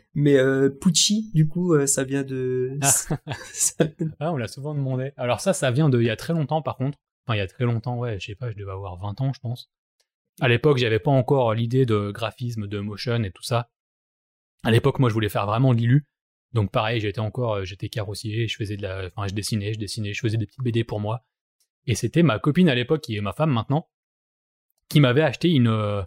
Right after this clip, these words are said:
Speaker 2: un petit porte-clés, tout marrant, un espèce de, de bonhomme, euh,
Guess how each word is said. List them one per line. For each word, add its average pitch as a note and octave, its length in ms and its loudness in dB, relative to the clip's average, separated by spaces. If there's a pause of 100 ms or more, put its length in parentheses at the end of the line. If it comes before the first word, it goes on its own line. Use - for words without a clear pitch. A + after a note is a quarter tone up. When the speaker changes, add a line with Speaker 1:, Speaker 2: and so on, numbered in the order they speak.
(280)
Speaker 2:
un A2+ 120 2
petit - 160 0
porte-clés, E3+ 600 0 (920)
tout F3+ 100 8
marrant, D#3+ 420 8
un B2+ 60 0
espèce C#3 300 -2
de, B2+ 280 0
de A#2 160 -4
bonhomme, D#3+ 520 2
euh, A2+ 300 -8